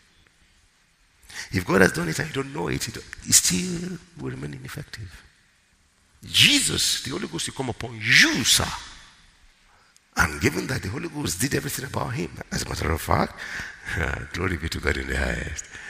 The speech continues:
And let me say categorically, God will not do anything here except through the Holy Spirit.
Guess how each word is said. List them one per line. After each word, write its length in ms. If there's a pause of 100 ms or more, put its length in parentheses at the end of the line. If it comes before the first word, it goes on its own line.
(400)
And 120
let 80
me 80
say 240
categorically, 720 (460)
God 180
will 80
not 160
do 80
anything 340
here 220
except 300
through 160
the 80
Holy 160
Spirit. 400